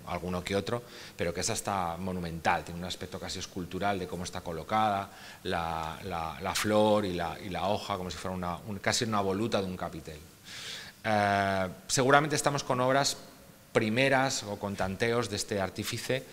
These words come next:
porque luego, le-, les insisto, ese plinto se repite hasta la saciedad. En otras colecciones, por ejemplo, la colección Abelló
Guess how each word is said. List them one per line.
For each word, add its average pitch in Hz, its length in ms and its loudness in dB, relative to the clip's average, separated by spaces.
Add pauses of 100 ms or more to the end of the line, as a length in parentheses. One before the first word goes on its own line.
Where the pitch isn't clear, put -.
(380)
porque 98 220 -2
luego, 101 220 2
le-, 104 180 -2
les 87 240 -6 (280)
insisto, 90 540 -2
ese 95 520 0
plinto 104 500 -2
se 104 140 -2
repite 90 340 -8
hasta 98 180 -8
la 92 100 -8
saciedad. 87 500 -8 (520)
En 87 120 -6
otras 90 280 -4
colecciones, 101 560 -4
por 90 120 -10
ejemplo, 87 180 -6
la 87 100 -2
colección 87 300 -6
Abelló 87 440 -2